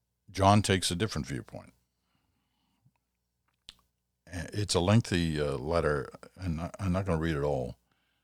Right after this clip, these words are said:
Um, but basically, his argument is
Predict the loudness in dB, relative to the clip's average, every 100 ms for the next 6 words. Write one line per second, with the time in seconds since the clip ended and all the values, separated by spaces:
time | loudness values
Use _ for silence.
0 | _ _ -8 -4 -2 -4 -6 -10 _ _
1 | _ _ _ _ _ _ _ _ _ _
2 | _ _ -4 0 4 4 4 0 0 2
3 | 0 -4 _ _ _ _ -4 2 4 6
4 | 4 4 0 0 0 -2 -4